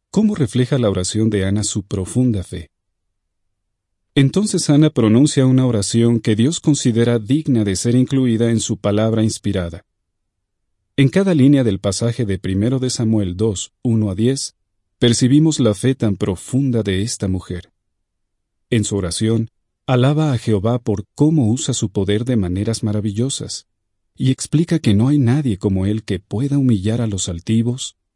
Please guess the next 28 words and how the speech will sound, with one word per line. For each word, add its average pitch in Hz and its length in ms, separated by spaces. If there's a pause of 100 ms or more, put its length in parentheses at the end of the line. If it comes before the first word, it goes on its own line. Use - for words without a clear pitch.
(240)
bendecir 110 680
a 156 60
los 113 220
oprimidos 117 720 (360)
y 120 140
quitarle 127 480
la 113 140
vida 107 440
a 95 60
alguien, 107 440 (360)
o 110 180
incluso 117 520
salvarlo 104 560
de 92 80
la 87 100
muerte. 85 480 (960)
También 123 380
lo 147 120
alaba 104 400
por 98 220
su 110 120
incomparable 107 720
santidad, 98 580 (320)
su - 200
justicia 123 640 (180)
y 113 80
su - 140
fidelidad. 95 640